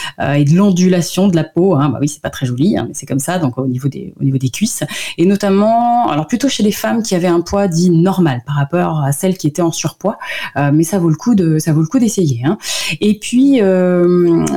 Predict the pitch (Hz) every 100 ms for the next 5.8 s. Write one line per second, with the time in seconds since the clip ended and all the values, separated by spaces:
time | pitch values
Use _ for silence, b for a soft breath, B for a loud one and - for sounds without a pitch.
0 | - 151 160 180 175 190 196 233 202 170
1 | - 233 254 294 311 320 170 160 - 190
2 | 190 - - 170 160 143 285 - 165 -
3 | - 233 202 196 196 247 208 - 247 220
4 | - 202 196 196 196 180 156 156 190 233
5 | 165 196 180 170 151 151 202 220